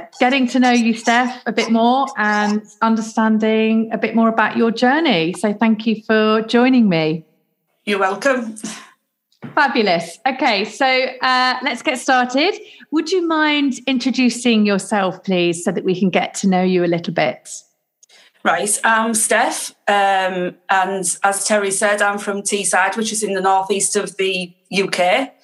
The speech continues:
Speaker 2: Um, I'm in my fifties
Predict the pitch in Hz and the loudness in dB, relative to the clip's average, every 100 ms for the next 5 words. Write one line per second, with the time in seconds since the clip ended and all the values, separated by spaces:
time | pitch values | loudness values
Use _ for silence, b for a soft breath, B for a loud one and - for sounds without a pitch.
0 | B B B B B _ 208 208 196 196 | B B B B B _ 2 2 2 2
1 | 196 196 202 - 202 202 196 190 208 _ | 0 -2 -2 0 2 2 -2 -4 -6 _
2 | 240 233 226 226 214 - 262 330 - | -2 0 0 -2 -4 0 0 0 -6